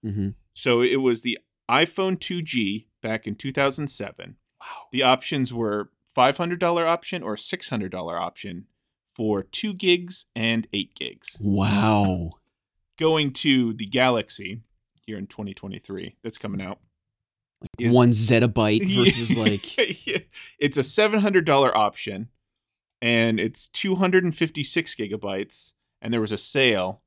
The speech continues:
Speaker 2: I mean, it shows how much data or the, uh, gigs actually cost.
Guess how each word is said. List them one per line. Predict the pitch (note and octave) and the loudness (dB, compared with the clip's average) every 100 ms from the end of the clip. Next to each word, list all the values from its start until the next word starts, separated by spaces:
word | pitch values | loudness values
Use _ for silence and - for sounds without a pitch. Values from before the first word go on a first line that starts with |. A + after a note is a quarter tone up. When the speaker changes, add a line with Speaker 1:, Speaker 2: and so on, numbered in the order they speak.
| _ _ _ _ - | _ _ _ _ -14
Speaker 2:
I | |
mean, | G2 | -12
it | F#2+ | -10
shows | - A2+ F#2+ | -8 -6 -6
how | - G2+ F#2+ _ _ - | -6 -8 -10 _ _ -8
much | A2+ G2+ - | -8 -6 -6
data | G#2+ G#2 F#2+ G2 B2 | 2 2 2 -2 -2
or | A#2 | -2
the, | G2+ G#2 G2 | -2 -6 -6
uh, | F#2 F#2 _ _ _ - | -6 -10 _ _ _ -2
gigs | C3 A2+ | 0 0
actually | G2 F2+ G2 | -4 -6 -12
cost. | - F2+ F2+ _ | -8 -6 -6 _